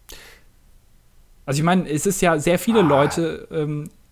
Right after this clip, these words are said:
Speaker 1: rechtfertigen ja die Sachen, die sie machen, dass sie sagen, "Okay, ich mache Kunst."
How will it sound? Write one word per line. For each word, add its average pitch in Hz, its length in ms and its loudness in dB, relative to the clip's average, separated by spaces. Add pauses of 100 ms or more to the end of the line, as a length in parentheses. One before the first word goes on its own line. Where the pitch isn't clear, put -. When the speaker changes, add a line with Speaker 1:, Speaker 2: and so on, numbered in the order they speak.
(460)
Speaker 1:
rechtfertigen 165 760 -2
ja 139 260 2
die 135 160 -4
Sachen, 143 320 -2
die 143 100 -4
sie 135 140 -2
machen, 175 420 -4 (220)
dass 131 120 -2
sie 139 60 -4
sagen, 135 400 -2
"Okay, 151 200 -6
ich 156 160 -6
mache 151 220 -6
Kunst." - 580 -4